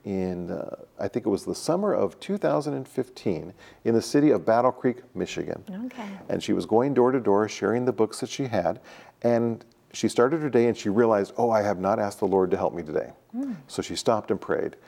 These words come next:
Speaker 1: and said, "Lord, help me this day." Well, it wasn't that long afterwards that she's coming up to a house. And just like I spoke to a moment ago,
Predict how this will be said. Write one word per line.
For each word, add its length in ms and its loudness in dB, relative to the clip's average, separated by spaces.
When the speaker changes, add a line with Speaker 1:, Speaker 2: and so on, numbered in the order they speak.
Speaker 1:
and 100 -10
said, 180 0
"Lord, 240 6
help 160 2
me 120 -6
this 180 -10
day." 240 -6
Well, 140 4
it 60 4
wasn't 240 0
that 140 -4
long 220 -2
afterwards 540 -2
that 100 -4
she's 160 -6
coming 280 -2
up 140 -4
to 100 0
a 60 0
house. 480 -4
And 160 -2
just 240 -2
like 160 -4
I 100 -4
spoke 360 -2
to 160 2
a 20 2
moment 320 0
ago, 300 0